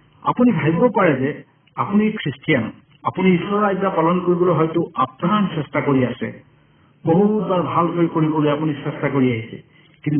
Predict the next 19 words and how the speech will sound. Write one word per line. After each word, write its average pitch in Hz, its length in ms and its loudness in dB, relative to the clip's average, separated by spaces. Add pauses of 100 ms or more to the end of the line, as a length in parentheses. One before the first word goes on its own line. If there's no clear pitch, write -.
দেখিছে 226 380 2
আচলতে 156 360 -2 (120)
আপুনি 160 220 -2 (120)
পৰা 127 260 2
নাই। 104 100 -6 (640)
প্ৰাৰ্থনা 165 540 0
কৰি, 170 180 2 (360)
ঈশ্বৰৰ 165 340 0
বাক্য 151 200 -2 (160)
পাঠ 147 160 2 (100)
কৰি 170 160 4 (120)
আপুনি 165 220 -4 (340)
একো 196 200 -4 (200)
আনন্দ 165 220 2 (120)
উপভোগ 143 300 -4 (100)
কৰিব 131 180 0 (140)
পৰা 117 200 -2
নাই। 110 100 -6 (720)
যীশুৰ 175 300 0